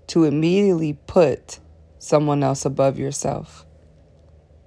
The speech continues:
I want to teach you to not only grow these fruits, but also give these fruits to yourself first. A lot of times we spend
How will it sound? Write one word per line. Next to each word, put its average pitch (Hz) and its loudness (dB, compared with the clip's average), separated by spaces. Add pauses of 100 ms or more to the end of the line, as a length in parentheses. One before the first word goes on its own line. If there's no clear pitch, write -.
(1900)
I 160 -2
want 202 -4
to 190 -2
teach - -8
you 220 -4 (1300)
to 165 -2
not 156 0
only 156 0
grow 151 2
these 175 -2
fruits, - -4 (1040)
but 151 2
also 156 0
give 151 -2
these 131 -4
fruits - -10 (600)
to - 2
yourself 160 0
first. - -4 (880)
A 147 4
lot 156 4
of 180 0
times 170 0
we 151 -4
spend 151 -4